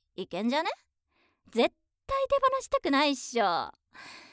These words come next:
まあ、金玉蹴られるオプション付きは、男からすると地獄の選択だと思うけど。どうせたった三ヶ月でそれでしょ？我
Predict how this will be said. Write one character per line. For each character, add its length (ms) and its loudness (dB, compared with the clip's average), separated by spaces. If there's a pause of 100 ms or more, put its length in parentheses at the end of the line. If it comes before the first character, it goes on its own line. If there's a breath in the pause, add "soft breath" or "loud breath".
(180 loud breath)
ま 280 -2
あ、 60 -4
金 360 -4
玉 300 -2
蹴 160 -2
ら 120 2
れ 140 2
る 160 2
オ 80 0
プ 80 -18
シ 140 -4
ョ 80 0
ン 40 -2
付 240 -12
き 40 -4
は、 480 2
男 340 -6
か 160 -2
ら 80 -4
す 160 -8
る 80 -10
と 160 -6
地 160 -8
獄 300 -4
の 100 -6
選 240 -2
択 220 -4
だ 100 -2
と 160 -2
思 200 -4
う 40 -4
け 140 -2
ど。 160 -2 (1500 loud breath)
ど 260 2
う 40 0
せ 320 0
た 180 -4
っ 60 -6 (160)
た 100 2
三 260 0
ヶ 120 0
月 240 -6
で 80 -4
そ 180 -4
れ 120 -4
で 120 -4
し 100 -10
ょ？ 60 -2
我 240 -2